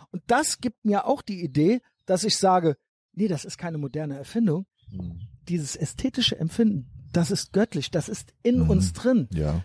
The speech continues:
Speaker 1: Das unterscheidet uns von anderen Lebewesen, dass wir etwas angucken und sagen, boah, das ist ein schöner Baum. Und das ist nicht modern.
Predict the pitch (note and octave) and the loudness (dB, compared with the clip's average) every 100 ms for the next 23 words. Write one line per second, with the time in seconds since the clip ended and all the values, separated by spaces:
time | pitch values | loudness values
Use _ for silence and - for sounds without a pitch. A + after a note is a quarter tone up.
0 | - F3+ B3 G#3 - A#3+ C4 A#3 F3+ E3+ | 0 2 4 2 2 2 2 2 0 -2
1 | F#3+ E3+ G#3+ C4+ G3 D#3 D#3 D3 F3+ G#3+ | 0 0 2 2 2 2 2 4 2 4
2 | G#3 F3+ G3 - F#3 D#3 - C4 E4 F#3+ | 0 0 -2 -2 -2 -2 0 -2 0 -2
3 | E3 G3+ D#3 F3+ E3+ F#3 F3+ _ _ _ | -2 -2 0 4 4 2 -4 _ _ _
4 | _ G#3 G#3 D#3 C4 - - E3+ - - | _ 2 2 0 -6 -10 -6 -4 -4 0
5 | B3+ A#3 D3+ A3 A#3 C3+ - _ _ - | 2 2 4 4 4 2 -6 _ _ -4
6 | F#3 F#3+ B3+ - G3+ C4+ - - F3+ D#3+ | 0 0 -2 -6 -2 0 0 2 2 4
7 | E3+ A#3+ D4+ | 4 4 0